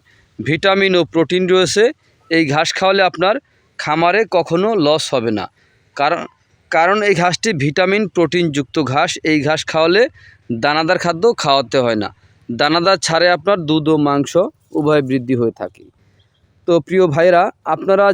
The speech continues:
যে যেখান থেকে আপনারা আমার এই ভিডিওটি দেখতে পারতেছেন, যদি আপনাদের কাছে আমার এই ভিডিওটি ভালো লেগে থাকে, তাহলে আমার চ্যানেলটিকে সাবস্ক্রাইব করবেন, তো বেশি বেশি করে শেয়ার করবেন। তো সবাই ভালো থাকবেন, সুস্থ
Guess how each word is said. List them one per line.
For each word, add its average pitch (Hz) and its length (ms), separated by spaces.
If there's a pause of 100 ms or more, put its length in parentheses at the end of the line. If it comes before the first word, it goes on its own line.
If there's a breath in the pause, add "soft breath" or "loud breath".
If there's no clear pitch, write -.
যে 180 160
যেখান 160 360
থেকে 180 280 (280)
আপনারা 156 400
আমার 151 160
এই 151 160
ভিডিওটি 135 320 (100)
দেখতে - 220
পারতেছেন, 151 440 (320)
যদি 151 280 (120)
আপনাদের 160 340
কাছে 165 300 (580 loud breath)
আমার 185 200
এই 196 180
ভিডিওটি 170 340 (120)
ভালো 135 180
লেগে 170 300
থাকে, 143 200 (240)
তাহলে 143 280
আমার 143 240
চ্যানেলটিকে 151 540
সাবস্ক্রাইব 147 440 (100)
করবেন, 160 260 (500 soft breath)
তো 156 80
বেশি 139 300
বেশি 151 220
করে 139 200
শেয়ার 139 280
করবেন। 156 380 (440 loud breath)
তো 151 100
সবাই 151 280
ভালো 151 240
থাকবেন, 202 380
সুস্থ - 260